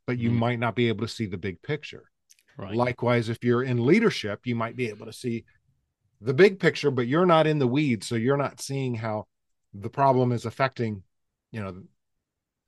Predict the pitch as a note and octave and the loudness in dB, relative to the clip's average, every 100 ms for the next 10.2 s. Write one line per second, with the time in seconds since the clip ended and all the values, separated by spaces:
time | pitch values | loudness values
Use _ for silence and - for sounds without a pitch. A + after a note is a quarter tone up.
0 | _ F#3 F3+ D3 C3 B2 B2 A#2 A2+ A#2+ | _ 0 4 4 4 2 2 0 -4 -8
1 | G#2+ A2+ G#2 F#2 G#2 D#3+ F#3 E2+ - _ | -6 -6 -6 -8 -8 -4 -4 -6 -12 _
2 | _ A#2 F#2+ C#3+ C3+ D#3 E3+ D3 B2+ C#3 | _ -10 -4 -2 -2 -2 -2 -4 -4 -4
3 | A#2 A#2 - - G2+ - _ - G2 - | -4 -8 -8 -10 -10 -12 _ -18 -16 -10
4 | C#3 B2+ F2 - _ _ _ _ _ A#2 | -10 -8 -14 -18 _ _ _ _ _ -12
5 | G2+ - D3+ C#3+ C#3 B2 E3+ C#3 A#2+ - | -12 -6 -2 0 2 2 2 0 -6 -2
6 | D#3+ D#3 C#3 D3 D3+ - C#3 B2 A2 - | 4 4 6 2 2 -4 -4 -2 -4 -6
7 | _ - A#2+ A2+ A#2+ A#2 A#2 B2+ - - | _ -6 -4 -2 -2 -4 -6 -10 -6 -4
8 | F3 - - F#3+ - D3+ D3+ F3 F3+ B2 | -4 -6 -2 -2 0 0 2 2 0 -4
9 | C#3 - - - A#2+ A2+ - _ - - | -4 -6 -8 -8 -8 -8 -10 _ -12 -2
10 | C#3 C3 | 0 0